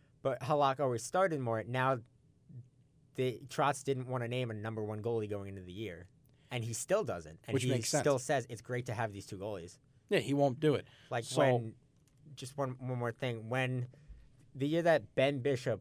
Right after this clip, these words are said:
Speaker 1: was traded from the Lightning to the Kings, and they had Quick and Bishop, that was, that was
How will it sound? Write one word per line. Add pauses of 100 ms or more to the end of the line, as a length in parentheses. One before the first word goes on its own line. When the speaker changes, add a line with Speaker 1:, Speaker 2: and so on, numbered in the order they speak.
Speaker 1:
was
traded
from
the
Lightning
to
the
Kings, (720)
and
they
had
Quick (140)
and
Bishop, (680)
that
was, (720)
that
was